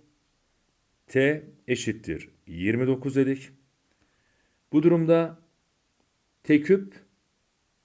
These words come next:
eksi yirmi eşittir yirmi dokuz T yaptı. T kare eksi beş T'yi bulmak istiyoruz. Burada iki kare farkı oluşturabiliriz. Bunu nasıl yapacağız?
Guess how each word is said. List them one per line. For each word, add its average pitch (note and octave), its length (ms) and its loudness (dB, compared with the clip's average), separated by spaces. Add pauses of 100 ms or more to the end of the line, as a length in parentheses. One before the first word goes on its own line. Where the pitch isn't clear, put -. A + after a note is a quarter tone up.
(960)
eksi C#3 320 0
yirmi C#3 520 4 (480)
eşittir D3+ 840 0
yirmi C3+ 480 0
dokuz C3 400 0
T - 140 -4
yaptı. - 480 -4 (1800)
T G3+ 100 4
kare F#3+ 160 4
eksi F3 220 2
beş E3 180 4
T'yi C#3+ 220 6
bulmak G#2 260 -2
istiyoruz. - 560 -6 (300)
Burada D#3+ 420 2
iki E3+ 300 -12
kare C3+ 220 0
farkı B2+ 360 -2
oluşturabiliriz. A2 640 -2
Bunu D3+ 100 -6
nasıl E3+ 260 0
yapacağız? A#2+ 500 -4